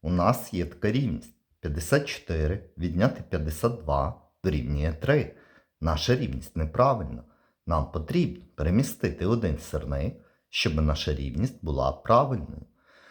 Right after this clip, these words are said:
Це є досить простенька математична задачка, з якою без проблем справляються як діти,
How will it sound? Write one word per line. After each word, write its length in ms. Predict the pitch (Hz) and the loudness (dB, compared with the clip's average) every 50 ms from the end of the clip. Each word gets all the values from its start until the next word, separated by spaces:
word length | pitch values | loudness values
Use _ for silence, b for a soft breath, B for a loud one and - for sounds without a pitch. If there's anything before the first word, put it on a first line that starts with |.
| b b b b b | b b b b b
Це 200 | - - 123 139 160 | 0 4 4 6 6
є 60 | 185 | 4
досить 420 | 185 220 220 220 - 185 - - | 4 2 0 0 0 -6 -6 -4
простенька 520 | - 117 - - - 117 127 139 - - 90 | -4 -4 -4 2 2 2 2 2 0 -2 -2
математична 760 | 80 76 78 - 78 78 78 - 113 117 - - - 73 69 | -2 -2 -2 -2 -2 -2 2 2 0 0 0 -4 -4 -4 -6
задачка, 600 | - - 64 62 73 76 90 - - - - 80 76 b b b b b b b b b | -6 -6 -2 0 2 2 2 0 -4 -6 -8 -10 -12 b b b b b b b b b
з 120 | 76 78 | -2 -2
якою 300 | 110 113 - 147 147 147 | -2 0 2 2 4 4
без 200 | 139 147 147 147 | 2 0 -2 -4
проблем 500 | - - 160 156 151 143 135 107 67 - | -4 -4 -2 0 4 4 4 4 4 0
справляються 800 | - - - - 80 78 80 78 73 71 65 62 - - - 65 | -6 -10 -6 -4 -2 0 2 2 2 2 0 -4 -8 -8 -8 -6
як 360 | 62 65 71 80 95 107 107 | -4 -2 0 0 0 0 -2
діти, 380 | 104 - 107 101 - - 101 | -4 -4 -6 -6 -4 -6 -10